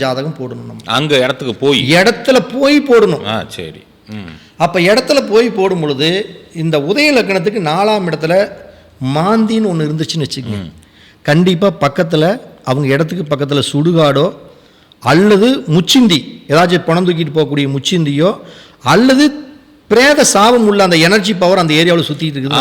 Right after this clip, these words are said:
Speaker 2: ஆமா, அதாவது சில நேரத்துல இந்த சுடுகாடே கூட, இப்ப முதல்ல சுடுகாடா இருந்திருக்கும், இப்ப கன்ஸ்ட்ரக்ஷன் ஆகி வீடா இருந்திருக்கும், அந்த பிரேத சாபம் உள்ள இருக்கும்.
Speaker 1: இருக்கும்.
Speaker 2: ம்.
Speaker 1: அது இந்த மாந்தி இருந்தா இது இருக்கும். இல்ல அப்படின்னா, அப்படி எதுவும் இல்ல அப்படின்னா கூட, கண்டிப்பா அவங்க வீட்டுக்கு பக்கத்துல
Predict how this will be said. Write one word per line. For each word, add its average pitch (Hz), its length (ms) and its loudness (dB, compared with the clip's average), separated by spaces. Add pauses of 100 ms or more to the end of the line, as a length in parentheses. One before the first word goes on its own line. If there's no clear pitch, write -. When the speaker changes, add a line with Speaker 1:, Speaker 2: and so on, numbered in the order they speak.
Speaker 2:
ஆமா, 123 180 -2 (180)
அதாவது 131 560 -2
சில 117 220 -4
நேரத்துல 143 320 -4
இந்த 120 140 -10
சுடுகாடே 156 480 0
கூட, 147 180 0
இப்ப 165 200 -2 (100)
முதல்ல 156 300 0
சுடுகாடா 151 280 0
இருந்திருக்கும், 110 480 -2
இப்ப 160 180 -4
கன்ஸ்ட்ரக்ஷன் 160 380 -4
ஆகி 151 160 -2
வீடா 147 220 0
இருந்திருக்கும், 107 480 -6
அந்த 147 160 -8
பிரேத 156 300 2
சாபம் 143 340 0
உள்ள 117 160 -6
இருக்கும். 98 240 -4
Speaker 1:
இருக்கும். 220 340 -2
Speaker 2:
ம். - 100 -20 (540)
Speaker 1:
அது 226 160 2
இந்த 208 120 2 (100)
மாந்தி 254 320 2
இருந்தா 208 220 2 (120)
இது 180 120 0
இருக்கும். 165 300 -4 (160)
இல்ல 269 160 2 (100)
அப்படின்னா, 202 320 0 (100)
அப்படி 180 240 -2
எதுவும் 226 260 -2
இல்ல 233 180 2
அப்படின்னா 180 360 -2
கூட, 143 100 2 (440)
கண்டிப்பா 220 520 2
அவங்க 165 180 -2 (140)
வீட்டுக்கு 214 380 -4
பக்கத்துல 160 360 0